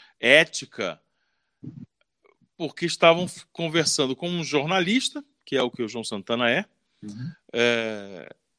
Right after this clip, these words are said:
Speaker 1: envolvido com corrupção, que foi preso.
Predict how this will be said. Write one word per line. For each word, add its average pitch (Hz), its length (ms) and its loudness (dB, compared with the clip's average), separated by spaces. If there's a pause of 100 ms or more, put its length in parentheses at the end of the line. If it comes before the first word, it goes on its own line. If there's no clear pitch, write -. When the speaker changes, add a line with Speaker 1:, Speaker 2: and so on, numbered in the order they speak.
(300)
Speaker 1:
envolvido 202 600 2
com 196 100 -4
corrupção, 196 640 2 (2000)
que 233 140 0
foi 285 160 4
preso. 196 460 6